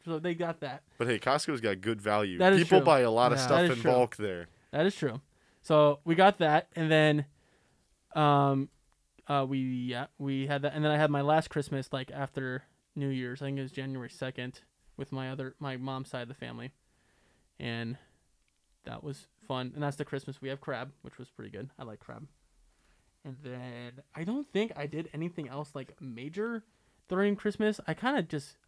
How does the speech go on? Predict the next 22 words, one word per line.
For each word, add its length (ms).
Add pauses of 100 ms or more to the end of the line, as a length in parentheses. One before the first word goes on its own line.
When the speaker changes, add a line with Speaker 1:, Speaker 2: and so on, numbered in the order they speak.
Speaker 1:
I 20
mean, 160
I 60
kinda 280
bummed 280
around. 460 (1400)
Yeah. 240 (200)
Oh, 200
I 140
guess, 280
oh 100
no, 140
I 140
had 160
a 20
lot 160
of 80
car 260
trouble 380 (180)
over 200
Christmas. 500 (460)
So, 340